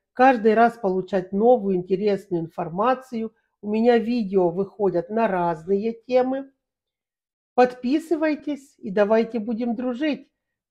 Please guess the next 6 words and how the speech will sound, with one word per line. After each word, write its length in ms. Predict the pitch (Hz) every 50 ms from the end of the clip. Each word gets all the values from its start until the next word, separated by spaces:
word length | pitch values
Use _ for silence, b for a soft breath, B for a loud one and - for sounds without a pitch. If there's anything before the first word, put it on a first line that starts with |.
| _ _ _ -
для 200 | 175 190 226 220
того, 680 | 226 - 185 185 175 214 269 330 392 392 - - -
чтобы 360 | _ - - 202 180 190 196
вы 140 | 190 196 190
были 280 | 175 180 185 180 175 175
здоровы, 720 | 160 160 170 170 170 180 214 269 330 - - - 147 -